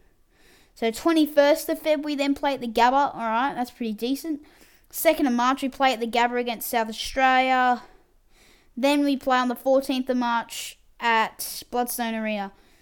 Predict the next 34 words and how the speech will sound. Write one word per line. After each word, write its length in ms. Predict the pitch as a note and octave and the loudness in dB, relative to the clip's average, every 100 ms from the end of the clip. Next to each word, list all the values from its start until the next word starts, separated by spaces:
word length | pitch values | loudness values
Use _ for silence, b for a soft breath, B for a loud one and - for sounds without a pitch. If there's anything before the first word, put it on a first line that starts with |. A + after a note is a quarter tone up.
| b b _ | b b _
Now, 520 | A#3+ A#3 A3+ G#3+ A3+ - | -4 0 0 0 -4 0
that 280 | B3 C4+ - | 4 4 0
will 140 | A#3+ | -8
probably 500 | A3+ B3+ A#3+ A3 A3 | -4 0 0 0 -4
be 300 | G#3+ G3+ G#3+ | -6 -8 -8
it. 120 | - - | -8 -8
Yeah, 300 | A#3+ A#3 G#3+ | -2 2 4
that's 240 | A#3+ B3 | 2 0
it. 160 | B3 - | -6 -4
So 140 | B3 | -2
we 100 | C4 | -2
play 220 | C#4+ D#4 C4 | 0 0 0
ten 360 | - C4+ C4+ | -2 0 2
games 320 | C4 B3 A#3+ | 2 2 0
a 40 | A3+ | -4
season. 480 | - A#3 G#3+ F#3+ G3 | -4 -4 -6 -8 -4
That's 240 | B3 - - | -4 -4 -4
amazing. 680 | A3 G#3 G#3+ A#3 F#3+ F#3+ - b b b b | -2 -2 -4 -6 -8 -12 -16 b b b b
All 120 | A#3 | -4
right, 200 | A3 - | -2 -2
we're 160 | C4 C#4+ | -2 0
gonna 220 | E4 D#4 | 0 0
go 380 | C#4 C#4 C4+ C4 | 2 2 2 -2
to 500 | - C#4 C4 C4 - | -4 -2 -2 -4 -4
have 220 | B3+ B3+ | 0 0
a 60 | |
look 200 | B3 B3 | 0 -2
at 140 | B3 B3 | -4 -6
the 340 | A#3 A3+ A3 | -6 -4 -6
one 380 | G3+ A3 A#3 A#3 | -6 -4 -4 -2
day. 400 | G#3 A3 A#3+ B3 B B _ _ _ _ _ _ _ | -2 0 -2 -4 B B _ _ _ _ _ _ _
Look 220 | A#3 B3+ | -6 -4
at 140 | B3+ - | -6 -4
that, 220 | B3+ | -4